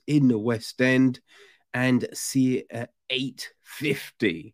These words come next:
you know, ten to nine in the evening, obviously. So both of those still have availability,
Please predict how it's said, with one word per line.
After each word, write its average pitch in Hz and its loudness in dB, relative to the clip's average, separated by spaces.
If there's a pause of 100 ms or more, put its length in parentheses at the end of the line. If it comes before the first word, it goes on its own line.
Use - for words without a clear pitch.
you 113 -10
know, 117 -8
ten 139 4
to - -8
nine 110 -2 (680)
in 117 2
the 101 0
evening, 73 -6
obviously. - -14 (380)
So 101 -2 (240)
both 143 4
of 104 -2
those 113 -2 (400)
still 170 -4 (220)
have 117 -2
availability, 110 0